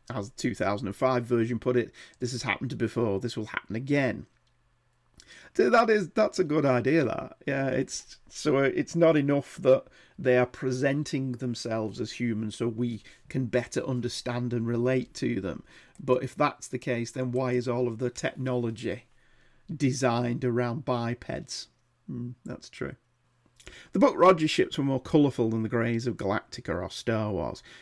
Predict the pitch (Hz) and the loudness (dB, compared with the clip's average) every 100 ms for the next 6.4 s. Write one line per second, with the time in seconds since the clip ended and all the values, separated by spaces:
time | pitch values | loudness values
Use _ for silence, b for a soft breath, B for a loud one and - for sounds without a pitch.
0 | B B 196 240 - - - 117 101 107 | B B 2 4 2 0 2 2 0 0
1 | 165 151 - - - - - - 92 - | 4 4 2 -6 -8 -8 -10 0 0 0
2 | 98 - 117 123 117 104 110 - B B | -4 -4 0 2 2 -2 -4 -12 B B
3 | B - 170 214 202 180 - - 131 - | B 6 8 8 6 2 2 2 0 2
4 | 127 127 - 120 - 113 - 135 127 127 | 2 2 0 -2 -2 -6 -4 0 2 2
5 | 113 110 113 95 95 - 107 - 120 85 | -2 -2 -2 -2 -2 0 0 -2 -4 -4
6 | - - - - | -4 -6 -8 -14